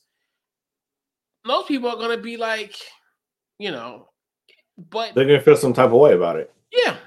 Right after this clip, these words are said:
Speaker 1: And, yeah, and, and rightfully so. And that's, and we're not trying to say, like, it's, you know, but I think that's the, that's the endearing part of Taylor Heinicke. And that's why you see there's a change and there's a spark, because obviously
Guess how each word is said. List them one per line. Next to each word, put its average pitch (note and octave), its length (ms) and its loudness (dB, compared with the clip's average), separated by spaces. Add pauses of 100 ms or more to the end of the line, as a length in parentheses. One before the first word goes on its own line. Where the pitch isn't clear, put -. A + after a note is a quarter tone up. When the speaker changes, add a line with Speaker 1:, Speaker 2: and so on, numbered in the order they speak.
(320)
Speaker 1:
And, B3 300 0
yeah, B3+ 400 -6
and, A#3+ 400 -2
and B3 180 2
rightfully C4 440 -4
so. D#3+ 360 -10
And D#3+ 140 -8
that's, G#3+ 160 -4
and G#3 380 -4
we're G#3+ 100 -4
not G#3 220 -6
trying G3 220 -6
to F#3 60 -12
say, F#3+ 160 -10
like, F3 240 -10
it's, F3 240 -8 (520)
you G#3 100 -6
know, E3 160 -4
but E3+ 260 -6
I F3+ 120 -2
think F#3 240 -8
that's F3+ 180 -4
the, E3 220 -14
that's F3+ 260 -6
the E3 180 -12
endearing D#3+ 460 -10
part E3+ 320 -8
of D3 80 -14
Taylor D3+ 260 -14
Heinicke. C#3+ 380 -12
And C#3 100 -10
that's E3 220 -10
why E3 140 -8
you D#3 180 -12
see G3 480 -10 (1080)
there's G3 260 0
a E3+ 80 -8
change F3+ 540 -4
and E3 100 -6
there's E3 180 -6
a C#3 60 -16
spark, G#3 560 -6
because E3 300 -14
obviously D#3 600 -10